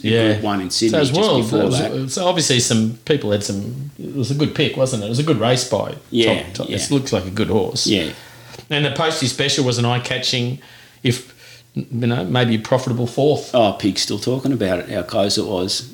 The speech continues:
Speaker 2: It did fly home
Speaker 1: It
Speaker 2: too.
Speaker 1: flew
Speaker 2: They were,
Speaker 1: home.
Speaker 2: they were, I think that ended up at, like, two hundred to one or something, that thing.
Speaker 1: Oh, did it?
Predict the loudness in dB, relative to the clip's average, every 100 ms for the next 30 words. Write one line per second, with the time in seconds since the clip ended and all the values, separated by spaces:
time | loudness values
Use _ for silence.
0 | 0 0 4 2 2 0 0 0 -2 -2
1 | -2 0 0 2 2 2 0 -2 -6 -6
2 | -4 -2 0 0 0 0 0 -2 -6 -6
3 | -8 -2 0 2 0 -6 -2 2 2 2
4 | -2 -4 -6 -6 -4 -4 0 0 2 2
5 | 2